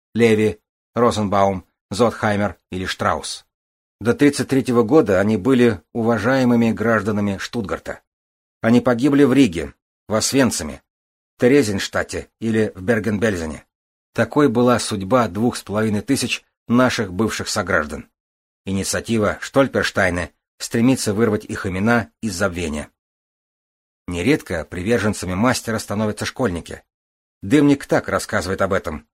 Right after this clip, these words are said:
«Я много раз выступал в школах, рассказывал об идее камней памяти и устанавливал камни вместе со школьниками.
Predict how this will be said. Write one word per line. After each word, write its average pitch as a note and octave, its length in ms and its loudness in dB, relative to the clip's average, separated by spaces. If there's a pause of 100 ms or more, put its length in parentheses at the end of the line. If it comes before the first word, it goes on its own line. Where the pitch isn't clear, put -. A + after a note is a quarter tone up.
(300)
«Я C#2+ 160 -12
много G#2 320 -4
раз - 240 -2
выступал G2 480 -6
в - 60 -10
школах, - 440 -8 (360)
рассказывал E2+ 640 -4
об E2 140 -4
идее F#2+ 280 -2
камней F#2 320 -4
памяти F#2 500 -2 (300)
и F2+ 60 -6
устанавливал F2+ 720 -4
камни G2+ 360 -2
вместе F#2 340 -6
со G2+ 140 -6
школьниками. E2+ 600 -4